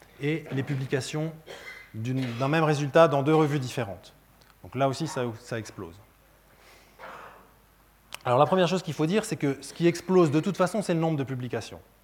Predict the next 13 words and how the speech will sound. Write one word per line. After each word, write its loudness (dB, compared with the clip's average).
Donc -8
c'est -4
normal 2
que -6
ça -2
augmente, -6
puisque -12
c'est -12
forcément -6
proportionnel. -8
Mais 0
si -2
on 0